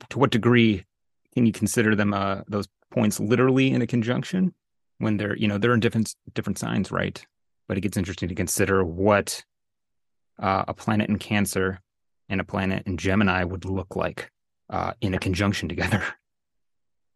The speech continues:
You would sort of fold the zodiac and sort of connect the two via wormhole. Uh, it would, um, be a kind of interesting conjunction. Um,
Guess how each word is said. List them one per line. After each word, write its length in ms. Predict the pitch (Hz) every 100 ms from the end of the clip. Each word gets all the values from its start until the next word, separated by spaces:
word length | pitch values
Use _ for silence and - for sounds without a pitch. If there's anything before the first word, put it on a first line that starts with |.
| _ _ -
You 100 | 95
would 100 | 95
sort 160 | 95
of 80 | 95
fold 720 | - 117 101 101 98 95 92 -
the 80 | 92
zodiac 640 | 92 92 90 87 85 - _ _ _ -
and 80 |
sort 140 | - 87
of 80 | -
connect 400 | - 92 - -
the 80 |
two 420 | 101 - 92 87 - _ _ _ -
via 340 | 90 92 90
wormhole. 800 | 90 95 98 101 92 95 92 95 - _ _ _ _ _ -
Uh, 240 | 95 90 -
it 120 | 85
would, 320 | 95 90 101 - _ _ _ -
um, 380 | 92 92 90 - _
be 180 | 117 117
a 120 | 117
kind 320 | - 127 143
of 100 | 135
interesting 640 | 107 101 104 - 120 131 - _ _ _ _ _ _ _ _ _
conjunction. 580 | 143 127 147 135 92 82 - - -
Um, 540 | 101 104 107 104 113